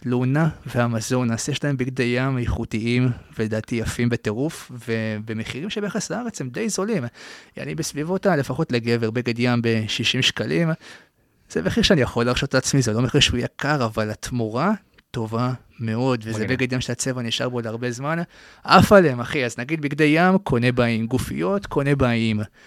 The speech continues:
Speaker 1: אבל אם אני רוצה לקנות למשל יותר את החולצות, למשל ספורט, נעליים או מותגים,
Speaker 2: מהמם.
Speaker 1: הייתי משאיר את זה או לצ'אנג מאי או לבנקוק, פחות באים כי יותר יקר שם.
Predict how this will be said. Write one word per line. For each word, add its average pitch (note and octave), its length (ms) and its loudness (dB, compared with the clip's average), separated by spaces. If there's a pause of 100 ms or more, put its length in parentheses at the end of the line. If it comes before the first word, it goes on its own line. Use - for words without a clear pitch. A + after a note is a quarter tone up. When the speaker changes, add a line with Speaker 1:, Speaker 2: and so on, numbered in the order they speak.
(300)
Speaker 1:
אבל A#2+ 260 0
אם F#3 100 2
אני G3 120 4
רוצה C3 320 -2
לקנות E3+ 380 -6
למשל C#3+ 420 -2
יותר C#3 340 -2
את - 200 -6
החולצות, A#2 960 -4
למשל B2+ 340 -2
ספורט, A2+ 720 0
נעליים A#2 840 0
או A2+ 400 0 (880)
מותגים, C3+ 640 2 (300)
Speaker 2:
מהמם. A#2 260 -10 (200)
Speaker 1:
הייתי F3 280 0
משאיר D3+ 360 4
את D3 60 2
זה B2 320 2 (180)
או C3+ 80 2
לצ'אנג B2+ 440 0
מאי B2 320 0 (200)
או B2+ 100 -2
לבנקוק, A2+ 720 -2
פחות C#3 380 -2
באים D#3 260 -2
כי - 100 -6
יותר G3 180 -4
יקר E3+ 260 0
שם. A2+ 220 -2